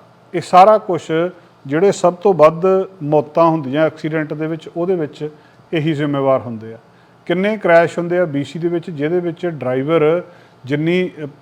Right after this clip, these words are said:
ਪੋਸਟਡ ਸਪੀਡ ਆ, ਉਹਦੇ ਤੋਂ ਵੱਧ ਜਾ ਰਿਹਾ ਹੁੰਦਾ, ਜਾਂ ਡਿਸਟਰੈਕਟਿਡ ਡਰਾਈਵਿੰਗ ਆ ਕਿ ਫੋਨ ਦੀ ਵਰਤੋਂ ਕੀਤੀ ਜਾ ਰਹੀ ਆ, ਕੋਈ ਡਿਵਾਈਸ ਆ ਜਦੋਂ ਤੁਸੀਂ ਡਰਾਈਵ ਕਰ ਰਹੇ ਆ, ਜਾਂ ਜਿਹੜੇ ਪੈਡੈਸਟਰੀਅਨ ਜਾਂ ਦੂਜੇ ਸਾਈਕਲਿਸਟ ਦੀ ਸੇਫਟੀ ਆ, ਜਾਂ ਜਿਹੜੀਆਂ ਵੈਦਰ ਕੰਡੀਸ਼ਨਸ ਹੈਗੀਆਂ ਆ,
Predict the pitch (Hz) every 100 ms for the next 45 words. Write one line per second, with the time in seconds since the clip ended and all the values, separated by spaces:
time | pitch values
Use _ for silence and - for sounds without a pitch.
0 | - 160 151 151 175 156 147 151 160 180
1 | 170 175 170 156 175 165 139 127 139 127
2 | 113 110 _ _ _ _ 135 170 165 -
3 | 175 156 - 185 156 147 147 156 156 160
4 | - 156 160 160 165 156 - 151 139 143
5 | 147 135 135 143 147 120 - _ _ -
6 | 139 139 147 151 160 147 147 147 143 135
7 | 135 127 123 127 123 143 123 - _ _
8 | _ 131 143 156 170 185 165 147 147 -
9 | 170 175 170 151 147 156 - 147 147 156
10 | 156 165 160 - 139 131 - 151 123 -
11 | - - _ 127 151 151 175 190 160 135
12 | 139 156 160 147 151 - 190 170 143 139
13 | 135 151 147